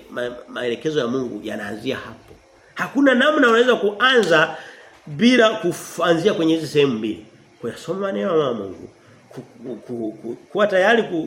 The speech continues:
kushiriki katika ibada za kweli na kumwelewa Mungu. Baada ya hapo sasa ndipo atakwambia. Bi Josephine anaendelea kuuliza mswa-, mfano, hata mama yangu yuko pale. Kuna mmoja wenu,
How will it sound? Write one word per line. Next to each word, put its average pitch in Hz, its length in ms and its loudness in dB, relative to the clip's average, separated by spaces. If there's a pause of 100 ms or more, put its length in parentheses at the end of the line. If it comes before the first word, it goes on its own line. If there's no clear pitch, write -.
(140)
kushiriki 165 400 -8
katika 170 340 -2
ibada 165 460 0
za 120 180 -8
kweli 214 320 -2
na 156 100 0
kumwelewa 131 420 0
Mungu. 117 360 -4 (440)
Baada 135 220 -4
ya 123 60 -4
hapo 127 180 -8
sasa 117 200 -10
ndipo 113 180 -8
atakwambia. 95 540 -14 (640)
Bi 139 80 -8
Josephine 147 300 0
anaendelea 135 340 4
kuuliza 113 220 -4
mswa-, 90 280 -14
mfano, 90 320 -10
hata - 240 -6 (440)
mama 95 280 -10
yangu 95 180 -8
yuko 87 180 -16
pale. - 160 -20 (1400)
Kuna 170 260 2
mmoja 214 420 4
wenu, 156 440 6